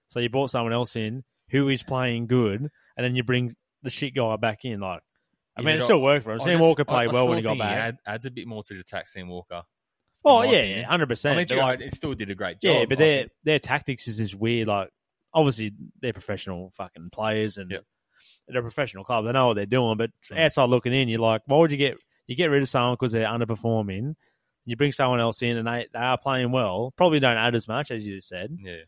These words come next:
Speaker 2: yeah.
Speaker 1: Then you bring the guy who wasn't performing back in.
Speaker 2: <laughs>
Speaker 1: Like, that makes no sense to me.
Speaker 2: I mean, he might have been playing good in this Wales Cup. I think that's
Speaker 1: Yeah,
Speaker 2: probably,
Speaker 1: well, that's,
Speaker 2: oh, oh, well,
Speaker 1: yeah.
Speaker 2: yeah.
Speaker 1: Um,
Speaker 2: But
Speaker 1: their best win was actually, for me, was that Sharks, w-,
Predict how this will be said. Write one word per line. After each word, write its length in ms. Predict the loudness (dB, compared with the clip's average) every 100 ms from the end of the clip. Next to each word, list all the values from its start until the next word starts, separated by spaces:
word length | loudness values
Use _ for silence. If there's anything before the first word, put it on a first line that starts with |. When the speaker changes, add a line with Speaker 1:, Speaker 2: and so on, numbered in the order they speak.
| _ _ _
Speaker 2:
yeah. 60 | -4
Speaker 1:
Then 120 | -2
you 100 | 0
bring 180 | 0 0
the 100 | 2
guy 220 | 4 6
who 40 | 6
wasn't 260 | 2 0
performing 400 | -4 -2 -2 -2
back 200 | -2 -4
in. 380 | -2 -4 -4 -8 -8
Speaker 2:
<laughs> 160 | -10 -12 -8
Speaker 1:
Like, 200 | -8 -8 _ _ -6
that 80 | -4
makes 200 | -4 -4
no 300 | -2 0 0
sense 320 | 0 -8 -10
to 80 | -10
me. 260 | -8 -6 -8 _ _ _ _ _ _ _ _ _ _ _
Speaker 2:
I 40 | -10
mean, 160 | -8
he 60 | -2
might 140 | 0 2
have 0 |
been 140 | 0
playing 320 | -6 -8 -6 -6
good 140 | -10
in 80 | -12
this 200 | -16 -16
Wales 240 | -16 -18 -20 -16
Cup. 160 | -16 -16
I 40 |
think 160 | -20 -16
that's 100 | -2
Speaker 1:
Yeah, 140 | 2 2
Speaker 2:
probably, 200 | 2 4
Speaker 1:
well, 120 | 4
that's, 240 | 4 2 -2
Speaker 2:
oh, 40 |
oh, 60 | -8
well, 140 | -6 -6
Speaker 1:
yeah. 140 | -6 -12 _
Speaker 2:
yeah. 100 | -20 -20 -20 _ _ _ _ _ _ _ _ _
Speaker 1:
Um, 460 | -6 -4 0 -2 -2
Speaker 2:
But 80 | -2
Speaker 1:
their 80 | 2
best 280 | 4 4
win 320 | 2 0 0 -4 _ _ _ _
was 140 | -2
actually, 440 | 0 0 -2 -2 -4
for 180 | -4 2
me, 220 | 4 6
was 180 | 4 4
that 160 | 0
Sharks, 380 | 2 4 2 0
w-, 180 | -10